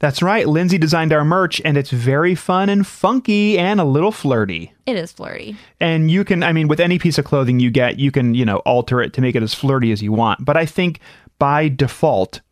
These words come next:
Speaker 1: it's kind of flirty stuff.
Speaker 2: Yeah, it's pretty flirty.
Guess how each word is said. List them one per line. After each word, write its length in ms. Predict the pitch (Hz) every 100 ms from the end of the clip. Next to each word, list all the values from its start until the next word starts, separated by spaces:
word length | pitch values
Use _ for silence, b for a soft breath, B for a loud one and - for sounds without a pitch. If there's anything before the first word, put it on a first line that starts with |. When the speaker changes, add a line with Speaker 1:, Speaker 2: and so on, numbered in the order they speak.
| -
Speaker 1:
it's 240 | 185 - -
kind 320 | - 359 392
of 60 | -
flirty 480 | 147 151 151 127
stuff. 560 | 98 - 95 - - -
Speaker 2:
Yeah, 380 | - - - 214 - _ _
it's 100 | -
pretty 200 | - 208
flirty. 360 | - - -